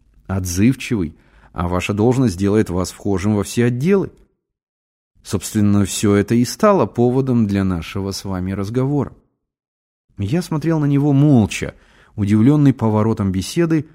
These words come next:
возможно, и рот разинув. «А вы, я полагаю, как человек опытный и смышленый, догадываетесь»,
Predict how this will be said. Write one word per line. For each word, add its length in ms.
возможно, 840
и 120
рот 300
разинув. 560
«А 260
вы, 180
я 120
полагаю, 400
как 140
человек 440
опытный 520
и 100
смышленый, 600
догадываетесь», 1040